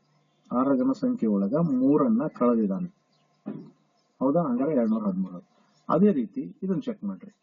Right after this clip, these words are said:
ನೂರ ಇಪ್ಪತ್ತನ್ನ. ನೂರ ಇಪ್ಪತ್ತಂದ್ರೆ ಐದು ಬರ್ಬೇಕು, ಐದರ ಘನ ಮೈನಸ್ ಮೂರು,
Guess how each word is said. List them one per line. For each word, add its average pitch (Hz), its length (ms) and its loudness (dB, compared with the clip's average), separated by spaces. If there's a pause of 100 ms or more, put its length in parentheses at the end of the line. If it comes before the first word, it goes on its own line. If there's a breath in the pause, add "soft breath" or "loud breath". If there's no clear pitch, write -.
(120)
ನೂರ 139 220 -2
ಇಪ್ಪತ್ತನ್ನ. 95 520 -6 (520)
ನೂರ 156 180 -2
ಇಪ್ಪತ್ತಂದ್ರೆ 170 760 0
ಐದು 143 140 2
ಬರ್ಬೇಕು, 107 480 -6
ಐದರ 156 420 0
ಘನ 120 240 -2 (1900)
ಮೈನಸ್ 165 400 -4
ಮೂರು, 120 300 0